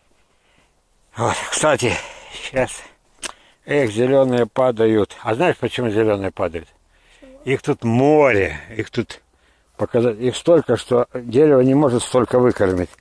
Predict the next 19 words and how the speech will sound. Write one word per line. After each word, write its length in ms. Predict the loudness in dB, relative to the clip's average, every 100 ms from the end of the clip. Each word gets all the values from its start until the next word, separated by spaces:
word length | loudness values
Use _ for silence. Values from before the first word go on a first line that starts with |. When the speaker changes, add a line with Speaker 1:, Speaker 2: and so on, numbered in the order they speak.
| _ -20 -20 -20 _
Speaker 1:
Так, 300 | -2 -2 0
вот 320 | 0 0 -4 -12
с-, 180 | -12 -4
получается 600 | 0 0 2 0 0 -4
два 240 | 0 0
взрослых 440 | 2 0 -2 -4 -2
дерева. 380 | 2 2 2 0
Смотри. 340 | -2 0 0 -4 _ _ _ _ _ _ _
Одно, 300 | -8 -4 -2
второе. 380 | 0 0 2 4
На, 180 | 2 2
вываливай. 480 | 2 2 2 -2 -6 -20 _ _ _ -6
Не 60 |
поднимай, 420 | -2 0 0 0 0
она 140 | -2
тяжёлая, 460 | -4 -2 -2 0 0
вываливай. 420 | 2 2 0 0
Speaker 2:
Сюда 120 | -2
вот? 120 | -4